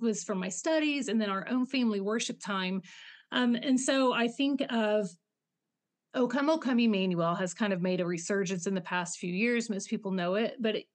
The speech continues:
it's different, um, because it's minor and it, it has kind of a more, um, oh, contemplative thought to it. And so that one is a little different, but then you also have Wesley's, um, "Come Thou Long Expected Jesus."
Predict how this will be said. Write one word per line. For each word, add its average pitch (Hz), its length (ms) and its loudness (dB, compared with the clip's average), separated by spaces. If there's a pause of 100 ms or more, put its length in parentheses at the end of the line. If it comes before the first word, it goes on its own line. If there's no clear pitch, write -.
(340)
it's 240 180 -2
different, 277 680 -2 (160)
um, 226 200 0
because 220 300 -2
it's 214 220 -4
minor 202 480 0 (320)
and 214 320 2
it, 202 340 0
it 247 260 -4
has 220 460 0
kind 220 220 -2
of 196 100 0
a 196 80 0
more, 196 520 0 (100)
um, 170 340 -4 (720)
oh, 180 560 -2 (140)
contemplative 233 880 0 (340)
thought 220 460 0
to 254 220 0
it. - 240 -4 (520)
And 233 220 2
so 247 160 2
that 254 240 4
one 285 240 2
is 247 220 2
a 240 40 2
little 247 240 2
different, 240 360 0
but 240 100 0
then 247 120 2
you 240 160 4
also 226 280 0
have 208 240 -2
Wesley's, 220 720 0 (100)
um, 220 360 -4
"Come 233 260 0
Thou 220 160 0
Long 220 240 2
Expected 220 540 -6
Jesus." 220 640 -4